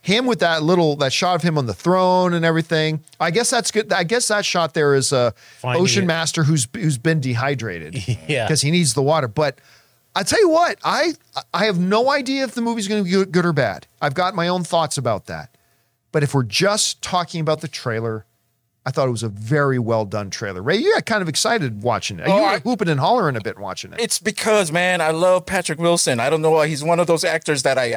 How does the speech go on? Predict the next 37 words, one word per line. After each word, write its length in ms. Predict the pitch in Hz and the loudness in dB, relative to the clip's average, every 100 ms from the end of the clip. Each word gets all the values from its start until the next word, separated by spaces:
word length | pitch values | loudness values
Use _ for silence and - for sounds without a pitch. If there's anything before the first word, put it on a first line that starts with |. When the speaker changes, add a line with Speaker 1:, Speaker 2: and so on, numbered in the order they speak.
| 120 | -2
Speaker 3:
I 60 | 120 - | -4 -8
pull 180 | - 160 | -4 -2
for 320 | - 156 143 | 0 2 4
all 140 | 127 | 4
the 100 | 139 | 2
time 380 | 139 135 135 135 135 _ - | 0 -2 -2 -4 -10 _ -6
that 100 | 123 | -2
I 40 | |
see 180 | 117 139 | -2 0
him. 220 | 139 135 131 - _ | 0 0 -4 -16 _
Him, 240 | - 143 135 | -4 -4 0
Joel 240 | 131 127 | 0 0
Kinnaman, 560 | 131 139 131 131 131 - _ | -4 -4 -2 -4 -6 -12 _
all 260 | - 117 127 | 0 2 2
in 120 | 120 | 0
the 60 | 127 | -2
same 260 | 135 123 | -2 -2
boat. 340 | 117 127 123 110 | 0 2 0 -2
Like, 200 | 110 104 | -2 2
I 20 | |
always 220 | 113 113 | 0 0
like 160 | 107 113 | -2 -4
seeing 180 | - 127 | -4 -4
them 180 | 123 120 | -2 -2
on 120 | 120 | -4
screen. 340 | - 135 123 127 - - - | -6 -6 -8 -10 -20 -20 -4
This 200 | 202 - | 0 0
has 260 | 277 240 226 | 0 0 0
that 180 | 175 147 | 0 0
Momoa 520 | 131 135 147 156 151 | 0 2 2 4 2
energy. 560 | 147 143 135 113 104 82 | 2 0 0 -2 -6 -6
You 120 | 123 | -2
know 100 | 143 | 0
what 100 | 151 | 2
I 60 | 151 | 2
mean? 300 | 156 165 156 | 0 -2 0
Like, 280 | 147 131 | -2 -2